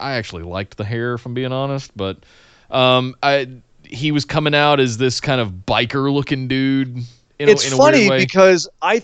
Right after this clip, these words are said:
Speaker 2: <sighs> I'm sitting here watching his matches and saying he's a, he, his problem is almost that he's too clean of a worker. He's an
Speaker 1: Okay.
Speaker 2: extremely talented, extremely safe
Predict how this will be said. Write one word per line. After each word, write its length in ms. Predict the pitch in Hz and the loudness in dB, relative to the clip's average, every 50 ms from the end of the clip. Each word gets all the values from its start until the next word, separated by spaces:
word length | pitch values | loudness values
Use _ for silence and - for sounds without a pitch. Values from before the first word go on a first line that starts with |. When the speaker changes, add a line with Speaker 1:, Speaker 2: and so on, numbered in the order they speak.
| - _ _ - | -6 _ _ -10
Speaker 2:
<sighs> 320 | - - 135 156 143 127 - - | -8 -6 -6 -6 -6 -8 -6 -2
I'm 220 | 170 220 262 294 | 0 0 0 0
sitting 260 | - - 262 214 214 175 | 0 0 0 2 4 6
here 140 | 156 165 | 6 6
watching 360 | 156 151 156 165 170 - 165 156 | 6 6 6 6 4 2 0 0
his 120 | 139 110 | 0 0
matches 400 | 127 127 123 123 120 - 117 98 | 2 2 2 2 0 0 -2 -4
and 80 | 110 113 | -4 -4
saying 300 | - - 131 127 123 123 | -2 0 0 2 2 2
he's 160 | 113 127 110 123 | 0 0 0 0
a, 100 | 110 104 - | -2 -2 -2
he, 240 | - 127 143 156 - - | 0 0 0 0 0 2
his 280 | 139 127 185 240 233 | 4 6 6 6 4
problem 520 | 226 _ - - - 160 156 156 151 151 139 | 0 _ -10 -2 2 4 4 6 4 4 2
is 100 | 113 - - | 0 -2 0
almost 340 | 139 139 147 151 151 127 - | 2 2 4 4 2 0 -2
that 100 | 131 120 | -4 -8
he's 280 | 113 139 139 120 113 | -4 -2 -2 -4 -4
too 400 | - - - - 156 156 151 143 | -8 -12 -8 -2 0 2 2 2
clean 420 | - - - - 131 127 127 123 120 | 0 -2 -4 0 2 4 4 6 4
of 80 | 110 | 4
a 60 | 98 107 | 4 4
worker. 480 | 98 98 101 98 92 - 92 80 - - _ _ _ _ _ _ | 4 4 2 2 0 -2 -8 -10 -12 -16 _ _ _ _ _ _
He's 200 | - 131 151 143 | 2 4 6 6
an 80 | 185 180 | 6 4
Speaker 1:
Okay. 60 | 180 - | 4 2
Speaker 2:
extremely 880 | - - - - - - - 202 202 208 233 254 262 254 247 240 226 | 2 2 0 0 -2 -4 -4 0 2 6 6 6 6 6 6 4 4
talented, 440 | 156 - 170 170 165 170 165 139 143 | 4 4 4 4 4 4 4 2 0
extremely 360 | 135 - - 143 143 143 135 | -2 0 2 2 2 4 2
safe 480 | - - - 147 139 139 131 - - | 2 4 4 4 4 4 2 0 -6